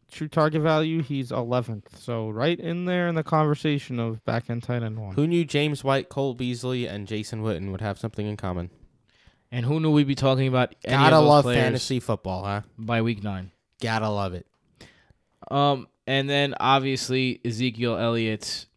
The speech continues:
Speaker 3: He's Ezekiel Elliott.
Speaker 1: He's a real boy.
Speaker 2: He's also in line for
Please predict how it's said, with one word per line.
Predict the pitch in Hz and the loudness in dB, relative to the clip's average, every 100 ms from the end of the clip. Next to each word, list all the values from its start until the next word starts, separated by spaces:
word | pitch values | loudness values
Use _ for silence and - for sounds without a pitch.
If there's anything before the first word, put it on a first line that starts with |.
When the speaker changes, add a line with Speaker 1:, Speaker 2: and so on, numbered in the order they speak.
| _ _ _ _ _ _ _ _ _ _ _ _ - | _ _ _ _ _ _ _ _ _ _ _ _ -8
Speaker 3:
He's | 113 120 | -2 -2
Ezekiel | 104 95 98 104 98 | -2 -4 -6 -4 -6
Elliott. | 95 95 98 - - | -4 -6 -6 -8 0
Speaker 1:
He's | 254 | 6
a | 381 | 8
real | 381 403 | 10 8
boy. | 339 392 392 381 359 349 339 | 8 6 8 6 4 2 2
Speaker 2:
He's | 311 143 | 2 4
also | 135 135 131 120 | 4 4 2 0
in | 113 | 0
line | 107 101 101 | -2 -2 -4
for | - 107 95 | -4 -2 -2